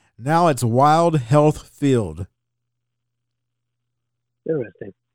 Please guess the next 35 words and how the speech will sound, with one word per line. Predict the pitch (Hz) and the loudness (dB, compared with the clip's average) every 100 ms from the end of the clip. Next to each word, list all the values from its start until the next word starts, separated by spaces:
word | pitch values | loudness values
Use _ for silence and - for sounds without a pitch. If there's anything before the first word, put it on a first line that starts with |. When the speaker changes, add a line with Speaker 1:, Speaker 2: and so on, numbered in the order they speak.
| - | -12
Speaker 1:
Yep. | 127 175 165 156 180 - | 0 2 2 0 -4 -2
<laughs> | 170 - 160 - _ - - - 233 185 | -6 -6 -16 -16 _ -20 -20 -18 -14 -4
But, | 170 196 | 2 4
you | 226 | 4
know, | 220 202 | 2 2
there | 214 208 | 2 2
is, | 208 165 | 0 -2
there | 180 185 | -2 0
is | 190 - | 0 0
fun | 175 160 | 0 0
baseball, | 156 147 160 151 | 0 0 0 0
but, | 151 151 160 | 2 -2 -4
uh, | 185 165 | -6 -8
I, | 160 170 - | -8 -8 -2
I | 220 | 2
wanna | 262 285 | 2 0
close | - 180 185 196 190 | 2 4 6 4 2
just | 180 - | -4 -2
some | 180 160 | -2 0
anger. | 147 165 175 180 _ _ _ _ _ _ - | -2 0 0 -2 _ _ _ _ _ _ -4
Or, | 131 127 123 117 90 120 | 0 0 0 -2 -6 -8
uh, | 135 - _ _ _ _ _ _ | -8 -8 _ _ _ _ _ _
I, | 165 170 | -4 0
I've | 180 - | 0 2
calmed | 190 202 240 | 2 6 6
Speaker 2:
Please | |
Speaker 1:
down. | - 165 | 6 6
Speaker 2:
do. | 143 - | 6 2
Speaker 1:
I've | 170 190 | -2 -2
calmed | - 185 190 175 | 0 2 4 4
down | 170 151 | 4 4
a | 135 | 2
little | 143 143 | 0 2
bit, | 143 139 | 2 2
but | 131 113 | 0 -2